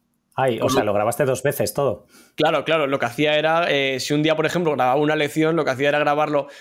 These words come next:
Speaker 2: eh, normalmente lo grababa primero en un idioma y luego en otro. O sea, a lo
Speaker 1: Hmm.
Speaker 2: mejor lo grababa primero en, en inglés y luego en español. Y entonces era todo, eh, hacerlo dos veces y editarlo
Speaker 1: Claro.
Speaker 2: también todo dos veces, porque no, no puse voz en off en, en ninguno de los vídeos, porque al final no me gusta, si no, no,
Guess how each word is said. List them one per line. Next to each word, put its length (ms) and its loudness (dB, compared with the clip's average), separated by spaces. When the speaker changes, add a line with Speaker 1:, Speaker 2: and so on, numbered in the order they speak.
Speaker 2:
eh, 720 0
normalmente 440 0
lo 60 2
grababa 360 2
primero 420 2
en 160 0
un 140 0
idioma 240 2
y 60 2
luego 160 2
en 80 -4
otro. 240 -12
O 100 -20
sea, 300 0
a 40 2
lo 60 -2
Speaker 1:
Hmm. 60 2
Speaker 2:
mejor 160 0
lo 80 2
grababa 340 2
primero 400 0
en, 460 -2
en 180 -2
inglés 360 2
y 60 2
luego 160 2
en 60 0
español. 420 -4
Y 80 0
entonces 340 -2
era 240 0
todo, 340 2
eh, 60 2
hacerlo 340 0
dos 180 0
veces 440 -4
y 180 0
editarlo 360 0
Speaker 1:
Claro. 80 4
Speaker 2:
también 280 -2
todo 260 2
dos 180 0
veces, 280 -2
porque 260 -10
no, 400 0
no 180 -2
puse 220 0
voz 220 0
en 140 0
off 240 -2
en, 460 -4
en 100 -8
ninguno 240 0
de 40 2
los 160 0
vídeos, 340 -4
porque 200 -12
al 60 -12
final 200 -4
no 80 0
me 100 -2
gusta, 280 -8
si 120 -14
no, 100 -4
no, 260 0